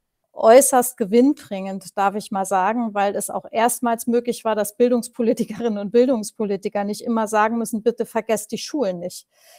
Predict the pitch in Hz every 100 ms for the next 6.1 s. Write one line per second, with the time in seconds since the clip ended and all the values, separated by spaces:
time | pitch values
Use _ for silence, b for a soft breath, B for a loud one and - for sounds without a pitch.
0 | b - 208 214 214 - 214 202 214 226
1 | 226 214 202 196 240 247 220 - 208 -
2 | 208 208 202 - _ _ _ _ 226 208
3 | 202 214 208 233 226 233 254 226 240 -
4 | 240 226 240 - 208 208 220 - 220 220
5 | 220 220 226 220 240 - 247 226 - 214
6 | 214